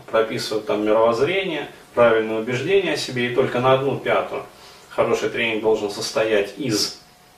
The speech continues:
собственно, упражнений, точно так же и в терапии. То есть хорошая терапия на четыре пятых должна состоять из правильной информации, которая хорошим терапевтом, а, закладывается прямо вот в бессознательное.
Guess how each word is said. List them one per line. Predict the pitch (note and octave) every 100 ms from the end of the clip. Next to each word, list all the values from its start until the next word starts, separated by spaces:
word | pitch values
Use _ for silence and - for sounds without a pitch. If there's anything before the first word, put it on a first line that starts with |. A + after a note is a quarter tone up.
| - -
собственно, | - - - - G#2+
упражнений, | A2+ - B2 - G#3+ A3 C#3+ - - - - - _ - - - -
точно | - - C3+
так | C3 C3
же | A#2+
и | -
в |
терапии. | A#2 A2 G#2+ -
То | G2+
есть | - -
хорошая | D3 A3 A3+ -
терапия | - A#2+ A2+ - A2+ - - - B2+
на | B2
четыре | - D#3 C3
пятых | B2+ A2+ G2+ G2+
должна | A#2 - F3+
состоять | F3+ C3 C3+ C#3 C#3
из | -
правильной | C#3 C#3 B2+ A#2+
информации, | - A2+ B2 B2+ - - - - - - - - - -
которая | C#3+ D3 C#3+ B2+ G#2+ F2 - - _ _ - _ - - -
хорошим | B2+ C#3+ C3+ A#2 G#2+
терапевтом, | C3+ C3+ A#2+ A#2+ - F#3 - - - -
а, | A#2+ A#2+ A2+ A2+
закладывается | C#3 C#3+ C#3 A#2 A2+ G#2+ -
прямо | - G#2+ G#2
вот | G2+ G2+
в |
бессознательное. | A#2 - C#3 F#3+ A3+ A3 G3 F3+ -